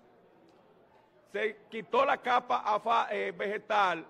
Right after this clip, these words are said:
se colocó material y se hizo un puente de cincuenta y ocho millones de pesos, y todavía es la hora que a cuatro años no se le ha puesto la mano.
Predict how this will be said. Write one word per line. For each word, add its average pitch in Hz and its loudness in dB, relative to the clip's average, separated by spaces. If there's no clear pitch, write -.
se 202 -8
colocó 214 -2
material 208 -2
y 185 -14
se 208 -6
hizo 233 -6
un 226 -8
puente 220 -4
de 208 -6
cincuenta 196 -8
y 190 -8
ocho 233 -2
millones 208 -6
de 196 -8
pesos, 180 -10
y 180 -10
todavía 202 -2
es 214 0
la 202 2
hora 208 0
que 190 -6
a 175 -4
cuatro 208 -2
años 185 -4
no 180 -8
se 185 -8
le 190 0
ha 180 -8
puesto 190 -6
la 170 -2
mano. 160 -8